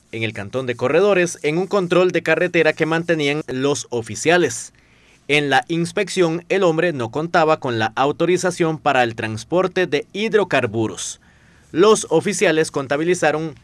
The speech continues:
cerca de mil doscientos litros de gasolina Plus noventa y uno, cuyo precio en el mercado costarricense es de cerca de setecientos mil colones.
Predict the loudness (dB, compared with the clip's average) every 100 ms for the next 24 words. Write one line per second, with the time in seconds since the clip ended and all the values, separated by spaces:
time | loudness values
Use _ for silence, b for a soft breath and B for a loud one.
0 | b b -16 0 2 2 2 0 0 -4
1 | -2 0 0 0 -4 -4 -6 -2 -4 -2
2 | 0 0 -2 -8 -2 0 0 -2 -6 -6
3 | -8 -6 -6 -6 -6 -2 0 2 2 2
4 | 0 0 0 0 0 0 0 -2 -2 0
5 | 0 2 0 -2 0 0 2 0 -2 -2
6 | -6 -2 -2 -2 -4 b b b b b
7 | -4 0 2 2 2 2 0 0 -4 -4
8 | -6 -6 -4 -4 -4 -4 -6 -10 -6 0
9 | 0 0 -4 -10 -16